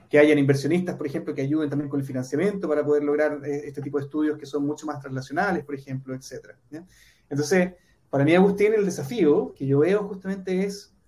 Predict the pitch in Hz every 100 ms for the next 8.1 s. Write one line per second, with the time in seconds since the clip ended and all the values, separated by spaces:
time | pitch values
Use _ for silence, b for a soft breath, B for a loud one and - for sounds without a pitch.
0 | - 147 139 135 135 135 117 117 131 135
1 | 131 151 147 147 165 160 165 160 156 _
2 | - 139 135 143 139 151 170 180 185 180
3 | 143 135 143 135 147 143 147 139 139 131
4 | 123 - - _ 139 170 185 220 262 -
5 | _ 139 135 135 117 - - - 135 135
6 | 131 131 175 196 202 202 - - 180 175
7 | 185 151 135 147 185 185 254 214 214 240
8 | 254